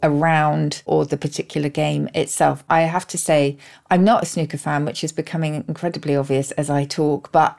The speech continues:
this championship I have gathered from the news is absolutely fundamental. I think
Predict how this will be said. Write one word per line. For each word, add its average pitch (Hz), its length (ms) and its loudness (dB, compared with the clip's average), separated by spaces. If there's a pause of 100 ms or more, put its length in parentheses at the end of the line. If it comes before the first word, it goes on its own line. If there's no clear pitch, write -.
this 190 340 0 (380)
championship 160 800 0
I 143 100 2
have 143 360 0 (280)
gathered 147 560 0 (160)
from 147 480 -2
the 156 120 -4
news 143 400 0
is 160 260 0
absolutely - 400 -6
fundamental. 147 560 -4
I 135 100 -2
think 160 260 -4